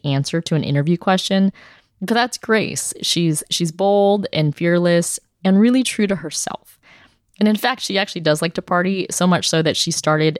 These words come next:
a very successful investment happy hour in San Francisco. And also, as an extension of that, you'll hear her use social media. And I know of influencers on social media, but I actually don't know many or any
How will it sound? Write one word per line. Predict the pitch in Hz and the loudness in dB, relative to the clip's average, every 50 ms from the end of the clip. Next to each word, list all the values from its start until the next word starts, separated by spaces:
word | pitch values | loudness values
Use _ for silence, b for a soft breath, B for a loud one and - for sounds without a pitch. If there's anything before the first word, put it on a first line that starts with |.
| - - - | -8 -8 -6
a | 156 | -4
very | 147 156 156 165 170 | 0 2 2 2 2
successful | - - 175 - - 165 160 - - - 156 - | 0 -4 -6 -4 -2 -2 -2 -2 -2 0 0 0
investment | - - 156 151 147 147 147 - - 151 143 | 0 0 0 2 2 2 2 0 -2 -4 -4
happy | - 151 147 - - 165 170 | -2 -4 -4 -4 -2 -2 0
hour | 165 165 165 160 | 2 2 2 2
in | - 160 156 - | 0 0 -2 -2
San | - 151 143 | -2 -4 -4
Francisco. | - - 151 - - 151 - - - - 175 185 190 185 - _ _ _ _ _ _ _ _ _ | -4 -4 -6 -4 -4 -4 -6 -4 -2 -2 0 0 0 -2 -4 _ _ _ _ _ _ _ _ _
And | 214 226 | 0 0
also, | 226 233 247 - 220 | 2 0 0 2 2
as | 196 185 185 | 2 2 2
an | 175 | 0
extension | 160 - - 196 185 196 - - 170 | 0 -2 -2 0 0 0 0 0 -2
of | 160 | 0
that, | 151 151 143 135 151 | 0 0 0 0 2
you'll | 175 180 | 0 0
hear | 180 - - 233 269 | 0 0 0 0 2
her | 285 302 254 | 2 2 2
use | 208 190 185 180 175 - | 2 4 4 4 2 2
social | - 175 170 - 165 | 2 0 0 2 2
media. | 160 165 151 143 - - - 165 190 - _ _ _ - | 2 2 0 -2 -6 -8 -10 -10 -14 -18 _ _ _ -2
And | 180 175 175 170 170 160 143 B B B B B B B B B B B | 0 2 4 4 2 0 -2 B B B B B B B B B B B
I | - 262 | 0 2
know | 254 262 277 277 - - - | 2 4 2 2 0 0 0
of | 175 175 170 170 165 - - - 240 - _ _ - | 2 2 4 2 0 -2 -6 -12 -18 -20 _ _ 2
influencers | 190 165 - 170 160 151 - 151 143 131 | 2 2 4 2 2 2 2 0 -2 -2
on | 147 147 | -2 -2
social | - - 143 - - 156 | -2 -2 -2 -2 -2 -4
media, | 147 143 139 143 143 143 143 139 160 - - _ | -4 -2 -2 0 0 0 0 -2 -4 -10 -12 _
but | 190 202 208 | -2 -2 0
I | 214 247 | 0 0
actually | 330 - - 339 285 | -2 -2 -4 -4 -2
don't | 277 262 - | -2 -2 0
know | 202 202 190 190 180 175 170 - - _ _ _ _ _ | 2 2 4 4 4 4 2 0 -4 _ _ _ _ _
many | - 180 180 180 180 180 175 175 175 175 170 165 160 160 - - - _ | -2 2 2 4 4 4 4 4 4 4 4 4 2 0 -2 -4 -8 _
or | - 160 - - | 0 0 0 2
any | - 160 165 147 135 131 147 | 2 2 4 4 2 0 -2